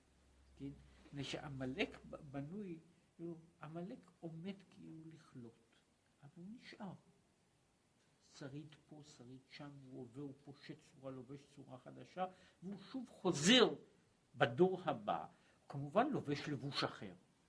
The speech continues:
כן? בהתאם ללבוש, אומר, אנחנו לא לבושים בבגדים של, אה, של אבותינו, כן? אבל עם זה שאנחנו לא לבושים בלבוש שלהם, כן, גם עמלק מחליף את הבגדים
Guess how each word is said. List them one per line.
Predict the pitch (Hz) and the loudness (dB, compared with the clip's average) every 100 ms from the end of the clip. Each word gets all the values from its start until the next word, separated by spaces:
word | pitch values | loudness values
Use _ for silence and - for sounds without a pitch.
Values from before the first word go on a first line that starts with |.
| _ _ _ - | _ _ _ -20
כן? | - - _ - | -20 -20 _ -18
בהתאם | 135 160 - 233 339 | -12 -10 -4 -2 4
ללבוש, | 196 190 196 277 - | 4 4 4 2 2
אומר, | 120 123 127 117 - 127 | -8 -8 2 10 10 12
אנחנו | 151 - 160 | 6 6 -4
לא | 120 147 | -2 -2
לבושים | 135 120 - - 135 107 - - - - | -2 -4 -8 -4 -4 -4 -12 -20 -8 2
בבגדים | 131 117 156 147 131 143 135 | 2 4 4 4 0 -4 -4
של, | - 135 120 117 117 | -4 -2 -2 -4 -4
אה, | 117 117 110 107 107 | -2 0 0 -2 -6
של | - 120 117 | -6 -4 -4
אבותינו, | 107 127 - 120 101 - - - - - - - _ - | -4 2 8 8 6 -12 -18 -20 -20 -20 -20 -20 _ -8
כן? | 120 147 - - _ - - | -8 -8 -14 -20 _ -20 0
אבל | 135 117 98 95 90 | 4 4 2 -10 -8
עם | - 185 | 0 2
זה | 156 139 | 6 10
שאנחנו | 175 127 110 - 104 | 10 8 0 -10 -12
לא | 127 | -12
לבושים | 147 147 - 156 | -12 -14 -14 -10
בלבוש | 165 175 165 247 - | -4 -2 0 -2 0
שלהם, | 294 180 139 123 123 156 - - - _ _ _ _ _ | 4 6 6 4 0 -2 -14 -20 -20 _ _ _ _ _
כן, | - 170 180 | -2 -2 0
גם | 151 170 | 0 0
עמלק | 185 208 339 - 320 | 2 2 0 -2 -2
מחליף | - 143 120 131 | 0 0 0 -2
את | - | 0
הבגדים | 104 113 127 123 | 0 2 0 -2